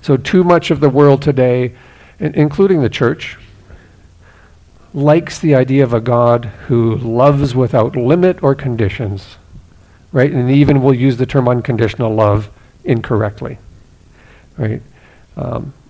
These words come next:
they want to make it about themselves and that there's no conditions put on them, uh, in order to receive God's love, and that's not what he was talking about. And then, like I said, the problem is you end up with a doctrine that the Bible,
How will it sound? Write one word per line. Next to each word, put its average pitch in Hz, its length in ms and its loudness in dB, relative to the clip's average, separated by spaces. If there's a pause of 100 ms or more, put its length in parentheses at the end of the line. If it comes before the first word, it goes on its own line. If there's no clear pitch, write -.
they 185 120 -2
want 120 160 2
to 120 60 2
make 120 200 0
it 127 80 2
about 113 380 2
themselves 110 760 2
and 110 140 -2
that 117 140 -2
there's 110 160 -2
no 117 120 0
conditions 113 560 -4
put 131 200 -4
on 120 220 -4
them, 110 540 -4 (800)
uh, 113 240 -6
in 120 120 -2
order 110 180 4
to 110 120 -10
receive 107 380 -6
God's 110 340 -8
love, 110 220 -8
and 120 100 -6
that's 107 180 -8
not 120 180 0
what 117 120 0
he 107 60 0
was 104 120 -2
talking 123 360 -4
about. 104 260 -8 (1200)
And 175 160 0
then, 170 80 2
like 175 160 0
I 196 40 4
said, 170 160 0
the 143 80 0
problem 175 280 2
is 151 100 0
you 156 100 4
end 175 160 2
up 170 160 2
with 151 140 2
a 143 60 -2
doctrine 139 560 0
that 135 160 -4
the 131 80 -2
Bible, 127 600 -4